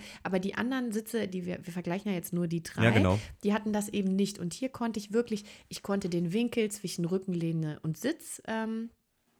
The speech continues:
Speaker 1: einstellen. Ich konnte den ganzen Sitz kippen, ich konnte ihn hoch machen und runter machen. Und, ähm, das hat er auch für sich gut eingestellt hat, ne,
Speaker 2: Mhm.
Speaker 1: gehabt. Das war ein guter Winkel.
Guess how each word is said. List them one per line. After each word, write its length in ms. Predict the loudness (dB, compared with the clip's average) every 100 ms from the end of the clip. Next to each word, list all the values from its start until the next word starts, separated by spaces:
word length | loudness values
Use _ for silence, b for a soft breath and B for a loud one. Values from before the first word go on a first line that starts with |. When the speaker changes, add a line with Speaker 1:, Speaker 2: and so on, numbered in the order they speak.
| -2
Speaker 1:
einstellen. 640 | 2 2 0 2 4 4 2
Ich 100 | 0
konnte 200 | 0 2
den 120 | 2
ganzen 300 | 0 0 0
Sitz 280 | 0 -2 -4
kippen, 280 | -4 -2 -4
ich 120 | -2
konnte 220 | -2 -2
ihn 100 | 0
hoch 200 | 0 0
machen 240 | -2 0
und 100 | 2
runter 300 | 2 0 0
machen. 260 | 0 2 0 B B B _
Und, 340 | 2 2 0 -4
ähm, 340 | -2 -2 -4 -8 b b b b _ _ 2
das 340 | 2 2 -8 -10
hat 280 | -4 -4 0
er 180 | 2 2
auch 100 | 0
für 120 | 2
sich 180 | 2 2
gut 160 | 0 0
eingestellt 560 | 0 -2 -4 -4 -4
hat, 120 | -4
ne, 180 | -4 -4
Speaker 2:
Mhm. 80 | -4
Speaker 1:
gehabt. 360 | 0 0 0 -4
Das 120 | -4
war 120 | -2
ein 120 | -2
guter 380 | -2 -4 -2 -2
Winkel. 420 | -2 -2 -2 -2